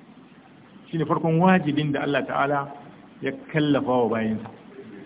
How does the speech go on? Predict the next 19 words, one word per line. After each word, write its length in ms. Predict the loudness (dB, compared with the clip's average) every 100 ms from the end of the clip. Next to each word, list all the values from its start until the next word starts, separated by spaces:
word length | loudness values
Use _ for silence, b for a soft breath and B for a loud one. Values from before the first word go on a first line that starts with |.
| -20 -20 -20 -20 -20 -20 -20 -20 -20 -20 -20 -20 -20 -20 -12 -2
"Fa'lam 280 | 0 0 -2
annahu 380 | -2 -2 0 2
la 180 | 2
ilaha 300 | 2 0 0 -2
illa 200 | -2 -2
Allah 260 | -2 -2 -4 -12 -18 -20 -20 -20 -20 -20 -18 -10
wastaghfir 640 | -10 -2 -2 0 -2 -4 -4 -10 -18 -20 -20 -20 -20 -20 -20 -20 -20 -20 -20 -10 -4
li 80 |
dhanbika 460 | 2 2 4 2 4
wa 100 | 4
lil 160 | 4 2
mu'minina 560 | 0 0 2 2 2 2
wal 160 | 2
mu'minati 540 | 2 2 2 2 0 0
wallahu 380 | 0 2 2 2
ya'lamu 420 | 2 2 2 2
mutaqallabakum 840 | 2 0 -2 0 2 2 0 0
wa 180 | 0 0
mathwaakum." 400 | 2 2 2